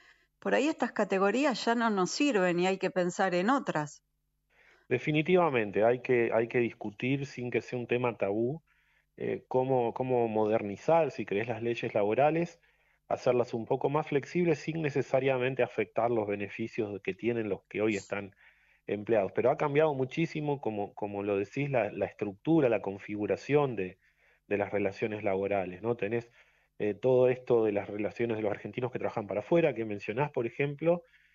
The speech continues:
Speaker 2: que en muchos casos se mantienen como no registradas u ocultas por todo el problema cambiario, ¿no? Que agrega,
Speaker 1: Sí.
Speaker 2: ahí ya no solo es el problema de las leyes laborales, sino que el problema cambiario,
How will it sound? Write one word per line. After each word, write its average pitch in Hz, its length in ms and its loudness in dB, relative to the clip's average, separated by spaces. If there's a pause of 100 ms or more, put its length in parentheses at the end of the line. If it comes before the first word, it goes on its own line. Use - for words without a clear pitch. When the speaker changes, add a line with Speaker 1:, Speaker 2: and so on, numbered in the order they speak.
(140)
Speaker 2:
que 110 100 -2
en 110 60 -4
muchos 147 340 0
casos 165 300 0
se 131 120 -2
mantienen 135 420 -2
como 107 220 -4
no 127 120 2
registradas 139 720 2
u 120 120 0
ocultas 170 420 -2
por 120 140 0
todo 131 140 2
el 120 60 0
problema 120 340 2
cambiario, 101 580 2
¿no? 120 180 -4
Que 104 140 -4
agrega, 135 640 4
Speaker 1:
Sí. - 60 -20 (420)
Speaker 2:
ahí 120 160 2
ya 135 140 0
no 127 100 -2
solo 147 240 4
es 107 60 0
el 110 100 -2
problema 113 420 0
de 101 80 0
las 104 120 0
leyes 113 220 0
laborales, 120 460 0
sino 113 160 -8
que 113 80 -4
el 107 60 -4
problema 110 360 -2
cambiario, 135 680 0